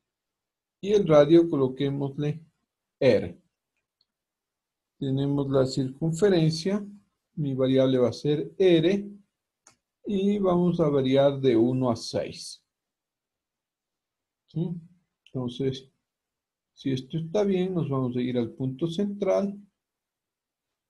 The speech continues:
R, y tenemos el punto central veinte y cero, y hemos dibujado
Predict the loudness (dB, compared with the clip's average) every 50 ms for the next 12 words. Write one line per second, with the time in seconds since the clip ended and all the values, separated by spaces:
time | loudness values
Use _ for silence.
0 | _ _ _ _ _ _ _ _ _ -4 0 2 4 4 4 4 2 0 -4 -6
1 | -8 -8 -8 -6 -4 -2 0 0 0 0 0 0 0 -2 -2 -4 -8 -16 -20 -20
2 | -20 _ -10 -8 -8 -6 -6 -6 -6 -4 -6 -6 -6 -6 -8 -4 0 2 2 4
3 | 2 0 -4 -12 -20 -20 -20 -20 -20 -20 -20 _ _ _ _ _ _ _ -4 -2
4 | -2 -2 -2 -4 -6 -8 -2 0 2 2 4 2 0 -2 -6 -10 _ _ _ _
5 | _ _ _ _ _ -6 -2 -2 -2 -2 -4 -8 -12 _ _ _ _ _ _ _
6 | _ -4 -2 -2 -2 -2 -4 -4 -4 -6 -6 -6 -4 0 4 6 6 6 4 2
7 | -2 -6